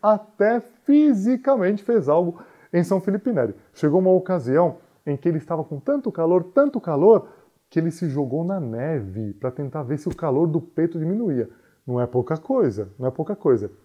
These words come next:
Eu tive a graça de, lá em Roma, visitar o quarto onde ele morava.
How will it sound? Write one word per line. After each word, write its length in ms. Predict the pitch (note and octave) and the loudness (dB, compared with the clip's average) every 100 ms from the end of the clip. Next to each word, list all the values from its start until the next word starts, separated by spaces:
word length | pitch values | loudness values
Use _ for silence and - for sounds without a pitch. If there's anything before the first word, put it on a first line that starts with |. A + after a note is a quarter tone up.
| _ _ | _ _
Eu 80 | B2+ | -6
tive 180 | E3+ F3+ | 0 2
a 60 | |
graça 380 | C3 D3 D#3+ D3+ | 4 4 2 0
de, 80 | C3 | -4
lá 120 | D#3 | -2
em 60 | C#3 | -4
Roma, 440 | A2+ D3 F3 A#2+ - _ _ | -2 -2 0 -4 -8 _ _
visitar 800 | G#2+ D3 E3 F3+ F3+ C#3+ D3+ D3 | -4 -2 0 -2 -4 -4 -2 -4
o 80 | D3 | -4
quarto 600 | - C3 D3+ E3 D3+ D3+ | -2 2 4 2 0 -6
onde 140 | C3+ | -4
ele 100 | D3+ | -4
morava. 640 | D#3 D#3+ A#2 B2 A#2 A2 | -2 -4 -2 -4 -4 -6